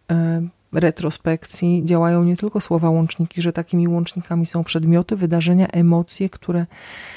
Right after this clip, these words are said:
spajają wątki w czasie i przestrzeni. Czego nie warto?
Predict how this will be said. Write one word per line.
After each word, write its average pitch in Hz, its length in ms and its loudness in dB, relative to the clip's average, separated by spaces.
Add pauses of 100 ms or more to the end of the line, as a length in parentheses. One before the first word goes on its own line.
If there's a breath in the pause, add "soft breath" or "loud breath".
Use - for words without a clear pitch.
(120)
spajają 175 880 2
wątki 160 480 -2
w - 100 -16
czasie 160 300 -6
i 160 80 -4
przestrzeni. 156 760 -4 (520 loud breath)
Czego 254 200 -2
nie 262 140 -2
warto? 165 460 0